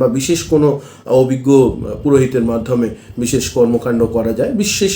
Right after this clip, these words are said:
ভালো ফলাফল কিন্তু পাওয়াই যায়। এই গ্রহণ সমাপ্ত হলে পর কিছু দান ধ্যান করলে পরেও, আহ, কথা আছে, বিশেষ ভালো ফলাফল কিন্তু পাওয়া যায়। যা করা এড়িয়ে চলতে হবে, অর্থাৎ যেটা গ্রহণের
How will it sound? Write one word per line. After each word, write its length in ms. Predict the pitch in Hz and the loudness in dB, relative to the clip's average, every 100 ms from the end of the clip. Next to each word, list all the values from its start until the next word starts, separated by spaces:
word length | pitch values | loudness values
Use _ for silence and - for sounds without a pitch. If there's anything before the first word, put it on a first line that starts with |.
| - | -4
ভালো 160 | 135 123 123 | -2 -2 -2
ফলাফল 320 | 113 104 110 117 | -4 -4 -6 -6
কিন্তু 160 | 113 | -6
পাওয়াই 380 | 117 - 131 113 | 0 4 4 2
যায়। 160 | 101 - - - - - - - - - | -6 -12 -18 -12 -10 -10 -14 -20 -4 2
এই 200 | 233 262 220 | 4 4 2
গ্রহণ 280 | 170 202 254 254 | 6 8 6 4
সমাপ্ত 420 | - 180 185 185 | -2 0 0 2
হলে 260 | 180 175 165 170 | 4 6 6 4
পর 100 | 240 170 | -2 -2
কিছু 140 | 165 | -2
দান 200 | 151 143 127 | -2 -2 -2
ধ্যান 140 | 139 135 | -2 -2
করলে 200 | 139 127 | -2 -2
পরেও, 300 | 127 131 214 | -2 0 0
আহ, 640 | 339 - - 123 120 120 113 - | -2 -8 -6 -2 0 0 -2 -4
কথা 220 | 123 120 131 - - | -6 -2 -2 -4 -8
আছে, 280 | 120 - 185 208 - - - | -8 -2 -2 -2 -8 -20 -6
বিশেষ 340 | 143 160 190 - 139 | 0 2 2 2 -2
ভালো 180 | 143 131 131 | -2 -2 0
ফলাফল 340 | 113 104 127 | -2 -2 -2
কিন্তু 260 | 143 113 196 | -2 -4 -6
পাওয়া 280 | - 131 104 | 0 0 0
যায়। 140 | - - - - - - - - - - 135 | -8 -16 -16 -16 -16 -16 -14 -14 -12 -10 0
যা 80 | 175 190 | 2 2
করা 160 | 220 254 - | 4 2 2
এড়িয়ে 220 | 185 214 185 | 0 4 2
চলতে 180 | 143 113 | 2 -2
হবে, 80 | 117 | -2
অর্থাৎ 160 | 123 214 - - 135 | -2 -4 -6 -10 2
যেটা 180 | 160 233 277 | 4 6 6
গ্রহণের 380 | 160 151 156 165 | 6 6 6 4